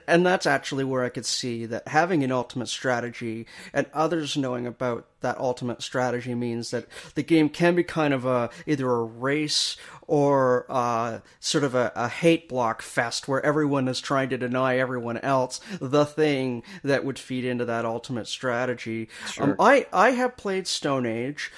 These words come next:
Speaker 1: It's not a game I would choose to own simply because it just doesn't fit into my, my personal taste for games. But a friend of mine has it. I played it so I can strike it off the list of games that I've tried. Um,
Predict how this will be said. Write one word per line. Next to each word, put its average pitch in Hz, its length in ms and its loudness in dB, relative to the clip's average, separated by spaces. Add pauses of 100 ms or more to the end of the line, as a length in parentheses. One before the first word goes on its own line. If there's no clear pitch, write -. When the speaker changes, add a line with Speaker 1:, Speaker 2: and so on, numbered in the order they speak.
(120)
Speaker 1:
It's 160 220 -2
not 190 220 2
a - 20 -8
game 202 320 -2
I 170 140 4
would 147 160 0
choose 139 400 -6
to - 160 -4
own 143 580 0
simply 147 320 -4
because 131 240 -8
it 120 100 -12
just - 240 -10
doesn't 127 300 -4
fit - 280 -6
into 120 300 -6
my, 117 460 -4
my 104 180 -6
personal 123 380 -8
taste 110 340 -8
for - 100 -16
games. 110 300 -6 (280)
But 120 200 0
a 123 140 -2
friend 226 240 -2
of 247 80 0
mine 233 160 0
has 185 300 0
it. 190 160 -8
I 135 100 -2
played 151 380 -2
it 208 120 -6
so 143 200 -2
I 135 40 0
can 123 460 -6 (180)
strike 156 400 0
it 180 80 0
off 175 220 2
the 180 80 -4
list 160 320 0
of 123 140 -6
games 123 280 -6
that 143 100 -6
I've 143 120 -6
tried. 117 540 -2 (400)
Um, 139 560 2